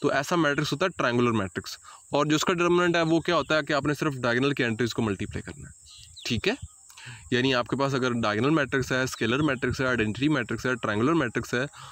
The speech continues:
उनका determinant क्या होगा, just उनकी diagonal entries का product।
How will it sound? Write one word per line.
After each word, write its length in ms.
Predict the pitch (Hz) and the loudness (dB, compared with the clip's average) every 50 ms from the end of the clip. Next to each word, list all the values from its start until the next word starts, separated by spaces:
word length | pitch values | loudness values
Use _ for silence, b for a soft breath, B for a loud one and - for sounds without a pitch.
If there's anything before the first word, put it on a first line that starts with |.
| B B B - | B B B -2
उनका 220 | 131 131 - 143 | 0 0 2 2
determinant 380 | 135 123 120 120 127 135 135 135 - | 2 2 2 2 2 2 0 0 2
क्या 100 | 151 143 | 2 2
होगा, 340 | 127 110 113 123 147 156 147 | 2 2 2 0 0 0 -2
just 280 | 120 120 127 - - 135 | 0 0 0 2 2 2
उनकी 220 | 123 117 - 147 | 0 2 0 0
diagonal 340 | 135 117 107 107 113 120 120 | 0 2 2 2 2 0 0
entries 280 | 113 107 101 113 110 - | 0 0 0 -2 -2 -2
का 120 | - 170 - - - | -2 -4 -4 -4 -4
product। 400 | - 101 95 92 92 - - | -2 -2 -2 -4 -8 -10 -16